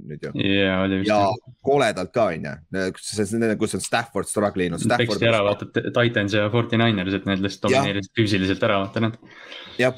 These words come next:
Speaker 1: aga samas, see on sama meeskond, kus sul on nagu, et kurat küll, kui see men-, kui see meeskond saab ennast jooksma, no siis on ikka nagu hoia alt nagu. Et, äh, ja nad on seitse kolm tegelikult, mis on ju täitsa, täitsa nagu uskumatu rekord tegelikult ju.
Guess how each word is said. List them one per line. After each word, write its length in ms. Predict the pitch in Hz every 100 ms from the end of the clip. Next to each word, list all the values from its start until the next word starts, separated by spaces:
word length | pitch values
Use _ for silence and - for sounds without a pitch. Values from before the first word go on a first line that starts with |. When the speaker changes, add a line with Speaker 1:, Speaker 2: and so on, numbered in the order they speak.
| -
Speaker 1:
aga 160 | 113
samas, 580 | 107 160 143 110 - - _ _ _ _ _ -
see 140 | 147
on 80 | 127
sama 220 | 147 131
meeskond, 420 | 131 127 - 101
kus 120 | 101 -
sul 140 | 107
on 80 | 101
nagu, 220 | 101 98
et 100 | 92 107
kurat 320 | - 107 85 -
küll, 160 | 101
kui 80 | 98
see 140 | 120
men-, 260 | 113 104 92 -
kui 140 | - 107
see 140 | 123
meeskond 320 | 123 107 98
saab 160 | 95 92
ennast 140 | 90
jooksma, 320 | 123 110 - 95
no 60 | 87
siis 140 | 87
on 80 | 92
ikka 160 | 87 92
nagu 140 | 92
hoia 240 | 104 101 90
alt 220 | 101 -
nagu. 320 | 80 73 78 _ - _ _ _ - - _ - -
Et, 160 | 92 - -
äh, 140 | 98
ja 80 | 110
nad 140 | 127 123
on 60 |
seitse 340 | - 165 - 143
kolm 280 | 190 147 120
tegelikult, 480 | 110 107 98 95 92
mis 140 | 120
on 80 | 127
ju 100 | 120
täitsa, 300 | 127 123 117
täitsa 240 | 127 - 117 98 -
nagu 220 | 127 113
uskumatu 460 | 139 - 110 104 107
rekord 300 | 110 113 87
tegelikult 480 | 85 87 85 -
ju. 80 | 69